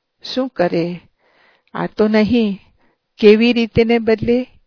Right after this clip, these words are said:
એવી રીતે શબ્દને યુઝ કરો. કેવી રીતે કરીએ? નહીં. આવી રીતે કરીએ. એકવીસ જન્મનો સંગાથ પરિવાર સાથે છે, એટલે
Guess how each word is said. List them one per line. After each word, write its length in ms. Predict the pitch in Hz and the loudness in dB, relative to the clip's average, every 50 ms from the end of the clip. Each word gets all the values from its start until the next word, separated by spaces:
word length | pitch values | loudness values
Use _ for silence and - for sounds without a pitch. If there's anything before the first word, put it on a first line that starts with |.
| _ _ - | _ _ 0
એવી 340 | 214 208 196 202 220 226 202 | 0 2 2 2 2 0 2
રીતે 460 | 202 196 190 _ - 208 208 214 214 | 0 -2 -4 _ 0 0 2 2 0
શબ્દને 640 | 208 - - 170 170 180 - 190 190 190 196 196 196 | -2 -2 -4 -6 -6 -6 -10 -10 -6 -4 -4 -2 -2
યુઝ 340 | 185 180 180 180 180 - | -2 -2 -2 -2 -4 -6
કરો. 420 | - - - 170 185 196 185 202 - _ _ _ _ _ _ _ _ _ _ _ _ _ _ _ - | -10 -10 -8 -8 -8 -8 -10 -12 -14 _ _ _ _ _ _ _ _ _ _ _ _ _ _ _ -2
કેવી 300 | - 233 233 233 262 277 | 0 2 2 2 2 0
રીતે 340 | 269 254 233 - - 233 226 | 0 -2 -2 0 0 0 0
કરીએ? 520 | - - 233 220 220 220 226 247 262 262 - _ _ _ _ - | 0 -2 -4 -4 -2 -2 -2 -4 -4 -6 -8 _ _ _ _ -10
નહીં. 480 | 208 190 190 185 - - 175 170 175 165 - - _ _ _ _ _ _ _ _ _ _ - - | -6 -4 -4 -4 -6 -8 -12 -12 -12 -14 -16 -20 _ _ _ _ _ _ _ _ _ _ -8 -4
આવી 340 | 190 185 185 208 220 220 | -2 0 2 2 2 2
રીતે 380 | 214 208 196 190 - - 190 190 | 2 0 -4 -4 -2 -2 -2 -2
કરીએ. 540 | - - 170 160 170 170 170 170 175 170 170 - - - _ _ _ _ _ _ _ _ _ _ _ _ _ _ - _ _ _ _ _ _ _ _ _ _ _ _ _ _ _ _ _ _ _ _ - _ _ _ - | -4 -6 -10 -8 -8 -8 -8 -8 -10 -12 -14 -16 -20 -20 _ _ _ _ _ _ _ _ _ _ _ _ _ _ -20 _ _ _ _ _ _ _ _ _ _ _ _ _ _ _ _ _ _ _ _ -20 _ _ _ 4
એકવીસ 460 | 208 214 220 - - 247 254 240 - - | 6 6 6 4 2 2 2 2 0 2
જન્મનો 480 | 220 208 208 208 214 220 214 220 226 226 | 0 0 2 2 0 0 0 0 0 0
સંગાથ 560 | - - 196 170 175 180 190 196 196 190 - - - - - - _ _ | -2 -4 -8 -8 -6 -4 -4 -4 -4 -4 -6 -8 -14 -16 -18 -20 _ _
પરિવાર 400 | - 196 196 214 214 220 220 226 | 2 4 4 6 6 6 4 4
સાથે 480 | 220 - - 165 156 175 - - 208 214 | 2 0 -4 -4 -4 -2 2 2 2 2
છે, 360 | - - 196 180 185 165 - _ _ _ _ _ _ _ _ _ _ _ - | 2 0 -6 -8 -8 -10 -16 _ _ _ _ _ _ _ _ _ _ _ -4
એટલે 520 | 190 190 - - - - 185 185 190 196 | -2 -2 -2 -2 -2 0 0 0 0 -2